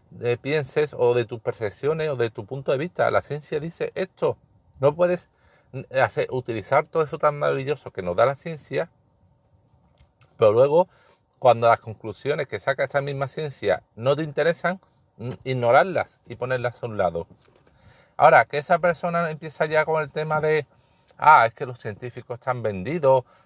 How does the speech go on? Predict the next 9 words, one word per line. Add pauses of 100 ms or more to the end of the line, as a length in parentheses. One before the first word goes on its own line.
(120)
al
lobby
ecologista, (1500)
que
esto
es
una
gran
conspiración